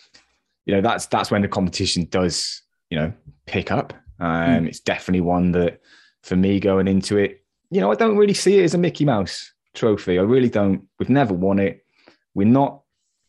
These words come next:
Speaker 1: great in Europe historically. W-, we're just not, um, which is mad when you actually think about some of the squads and teams we've had over the years. And,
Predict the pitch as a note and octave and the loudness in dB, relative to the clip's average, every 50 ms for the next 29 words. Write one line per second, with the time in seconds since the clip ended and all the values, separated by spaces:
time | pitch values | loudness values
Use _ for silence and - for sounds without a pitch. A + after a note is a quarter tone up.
0 | _ _ _ _ _ _ _ _ _ _ - - - F2 F#2+ G#2 G#2+ - G#2 G2+ | _ _ _ _ _ _ _ _ _ _ -14 -6 -2 -2 0 0 -2 -2 0 0
1 | G2+ G2+ G2+ G#2 G#2 G2+ - - - - _ - - - - G#2+ G#2 G2+ G2 F#2 | 2 2 2 2 2 0 -2 -6 -16 -20 _ -10 -8 -6 -2 -2 0 0 0 -2
2 | - G#2 G2 G2 F#2+ F#2 - _ _ _ _ _ _ _ _ _ _ _ _ _ | -2 -2 -2 -2 -2 -6 -12 _ _ _ _ _ _ _ _ _ _ _ _ _
3 | _ - D2+ D#2+ E2+ C#2 E2+ F#2 F2+ - - - - - F#2 F#2+ F#2+ G2 - - | _ -12 -8 -6 -4 -2 -2 -2 -2 -2 -4 -8 -4 -2 -2 0 0 -2 -4 -8
4 | - - F#2+ F2+ F2 F2+ F2+ F2+ F2 F2+ F2+ F2 F2+ G2+ - - G2+ F#2+ - - | -14 -10 -6 -4 -4 -2 -2 -2 -2 -2 -4 -4 -4 -6 -8 -8 -8 -6 -4 -4
5 | A2+ A2+ A#2 C#3 D3+ A#2+ F#2 E2 E2 E2 E2+ E2+ - - - - F2+ E2+ - - | -4 -2 -2 0 0 0 0 0 0 -2 -2 -4 -6 -10 -8 -8 -8 -8 -6 -6
6 | D#2+ D2+ - - E2+ D#2+ D#2 D2+ - - F#2 E2+ D#2+ - E2 D#2 - F#2 E2+ D#2+ | -8 -6 -6 -6 -6 -6 -6 -6 -6 -4 -4 -4 -4 -6 -8 -6 -6 -6 -6 -6
7 | D#2+ D#2+ D#2+ D#2+ E2 E2 D#2+ D2 D#2 D#2 D#2 D#2+ D#2+ D#2+ D#2 - C#2 C#2+ - | -6 -6 -6 -4 -4 -6 -6 -6 -4 -4 -2 -2 -2 -2 -4 -6 -10 -12 -14